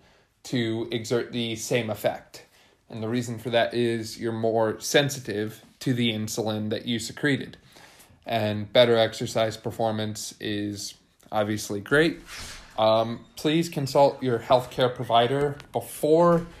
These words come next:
you go into sauna type stuff because, well, um, you're gonna sit in a two hundred degree box.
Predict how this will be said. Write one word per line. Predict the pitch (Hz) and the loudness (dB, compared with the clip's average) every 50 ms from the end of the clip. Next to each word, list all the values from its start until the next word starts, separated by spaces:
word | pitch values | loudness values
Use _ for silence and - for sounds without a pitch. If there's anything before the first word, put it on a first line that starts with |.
| - - - - | -8 -4 -2 0
you | 135 135 131 131 131 131 131 131 131 - - - - - - 131 | 2 4 4 6 4 4 4 2 0 -2 -4 -10 -12 -6 -2 6
go | 135 135 127 127 | 8 8 8 8
into | 131 127 123 - - 131 120 120 120 120 | 6 2 0 0 0 2 2 2 2 0
sauna | 117 - - 139 117 127 123 127 123 123 | -2 0 2 4 4 4 4 2 0 -2
type | - - 135 127 127 - | -2 0 0 0 0 -2
stuff | - - - 143 135 131 131 - - - - - - - - - - - - - | -4 0 4 6 6 6 4 2 -6 -14 -16 -16 -16 -16 -16 -18 -20 -12 -4 -2
because, | 120 110 - 123 117 113 113 113 113 113 110 - - - | 0 4 6 8 10 12 12 12 12 12 10 4 2 8
well, | 110 113 117 113 - - - - - - - - | 10 10 10 10 8 4 -6 -20 -20 -6 4 8
um, | 117 113 110 110 110 110 107 110 - - | 8 10 10 8 6 4 0 -2 -6 -10
you're | - 139 | -6 2
gonna | 123 139 127 127 123 | 4 6 6 6 6
sit | - - 147 - - | 6 8 6 6 6
in | 123 127 123 120 | 6 4 4 6
a | 117 117 117 113 113 113 | 6 4 4 4 2 0
two | 113 - - 139 | -2 -2 0 2
hundred | 135 127 127 123 123 113 | 4 4 4 2 -2 -6
degree | 113 - 127 123 120 | -6 0 2 2 2
box. | 110 - 110 101 - - - - - - - | 4 2 2 0 0 -4 -6 -12 -12 -12 -14